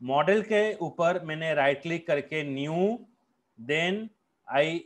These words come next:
I, I choose here Java class।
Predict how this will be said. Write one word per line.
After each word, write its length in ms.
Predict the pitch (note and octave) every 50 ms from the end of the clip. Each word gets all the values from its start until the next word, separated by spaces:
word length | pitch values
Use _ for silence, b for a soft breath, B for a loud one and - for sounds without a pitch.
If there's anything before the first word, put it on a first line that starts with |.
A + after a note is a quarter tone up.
| - _ C#3
I, 200 | D3 D3+ E3 D#3+
I 160 | D3 D3+ D#3+
choose 440 | D3+ - - D#3 D#3+ E3+ F3+ F#3 E3+
here 440 | D3 D#3 D3+ D3+ D#3 E3 G3 A#3+ C4+ C4 - _ _ _ _ _ _ _ _ _ _ _ _ _ _ _ _ _ _ _ _ _ _ _ _ _ _ -
Java 360 | A2 C3+ C3+ C#3 C#3 D3+ E3+
class। 380 | G3+ G3 - C#3+ A#2+ G#2+ G2+